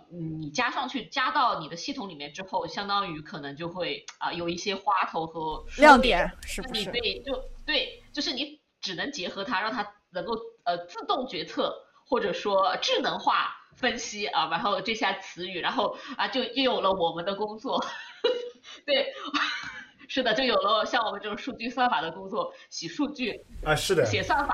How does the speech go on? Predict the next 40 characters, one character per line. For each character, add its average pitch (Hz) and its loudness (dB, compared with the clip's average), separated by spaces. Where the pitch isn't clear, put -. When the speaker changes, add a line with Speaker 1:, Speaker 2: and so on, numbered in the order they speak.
Speaker 3:
是 180 0
的， 139 4
这 226 8
样， 190 4
这 294 12
样 202 6
才 151 2
能 175 4
就 175 0
是 160 -4
体-， 117 -6
体 117 -8
现 165 2
出 156 -2
这 160 -4
个 156 4
老 123 4
板 117 2
他 135 0
有 143 8
思 247 4
考、 104 0
有 123 2
深 190 6
度， 185 0
然 117 0
后 131 4
Speaker 2:
那 285 2
个 277 6
区-， 349 8
区-， - -2
叫 320 6
什 247 4
么 254 2
先 403 6
见 294 10
性 226 2
是 208 -2
吧？ 175 6
Speaker 1:
站 - -6